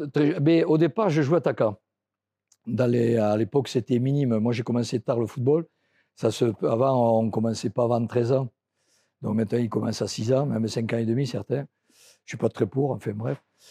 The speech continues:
Et donc, euh, j'ai commencé attaquant et puis, euh, je faisais un petit peu le, le, le, bien sûr, concours de pénalty à la fin de l'entraînement. Donc, je me mettais dans les buts et bon, j'avais un petit peu de, de réussite.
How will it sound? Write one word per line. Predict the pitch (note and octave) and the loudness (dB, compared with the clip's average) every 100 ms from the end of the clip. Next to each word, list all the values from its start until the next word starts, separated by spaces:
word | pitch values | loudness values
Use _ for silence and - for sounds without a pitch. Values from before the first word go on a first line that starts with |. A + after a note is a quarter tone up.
| - - - - | -20 -20 -20 -2
Et | C#3 C3+ C3 B2+ A#2+ A#2+ A#2 A#2+ | 2 6 6 6 4 4 4 4
donc, | C3+ C#3 A#2+ | 4 2 2
euh, | C3 B2+ B2 A#2+ A#2 A#2 | 4 6 6 6 6 4
j'ai | A#2+ | 2
commencé | A#2+ B2 A2+ | 2 0 0
attaquant | B2 B2 D3 D3 G3+ | 0 0 2 2 2
et | C#3+ | 0
puis, | C#3 C#3 C3+ | 2 2 4
euh, | B2+ B2 A#2+ A#2+ A#2+ A#2 A#2 A#2 | 4 4 4 4 4 4 4 4
je | A#2 | 2
faisais | A#2+ B2+ B2 | 0 2 2
un | B2 | 0
petit | - A#2+ | -4 -2
peu | C3+ | 2
le, | B2+ B2 A#2+ A#2 A#2 A2+ _ _ _ _ | 4 4 4 4 2 0 _ _ _ _
le, | A#2 A2+ A2+ A2+ A2 A2 A2 A2+ A2 | 0 2 4 4 4 4 4 2 0
le, | A2 | 0
bien | A#2 A#2 | 0 0
sûr, | - - | -2 -2
concours | B2 A2 B2 | -2 0 0
de | |
pénalty | A2+ B2+ B2+ A2 C3+ C#3+ C#3 | 2 0 0 -2 -2 2 2
à | |
la | B2 | 2
fin | C3 | 0
de | B2+ | 0
l'entraînement. | B2 A#2 B2 A#2+ C3 D3+ E3+ E3+ | -2 0 0 2 2 2 2 2
Donc, | B2+ B2+ A2 | 2 0 0
je | A#2+ | -2
me | A#2 | 0
mettais | A#2 A2 | -2 0
dans | A#2+ A#2 | 0 2
les | B2 | 2
buts | D3+ F3+ F3 | 4 2 2
et | A#2+ A2 G2 _ _ _ - | 2 2 -2 _ _ _ -2
bon, | A#2 A#2 G2+ | 0 0 -2
j'avais | G2 A2+ A#2+ | -6 0 2
un | A#2+ | 2
petit | A#2+ A2 B2 | -2 -2 -4
peu | B2 C3+ B2 A#2+ | -2 0 2 4
de, | A#2 | 4
de | A#2 | 4
réussite. | A#2 B2+ B2 G3 - | 4 2 2 -2 -2